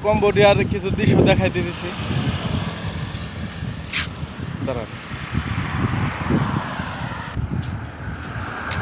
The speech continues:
এ পাশে ভাই সাগর,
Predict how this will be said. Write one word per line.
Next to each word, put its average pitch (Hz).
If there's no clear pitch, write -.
এ -
পাশে 226
ভাই 233
সাগর, 185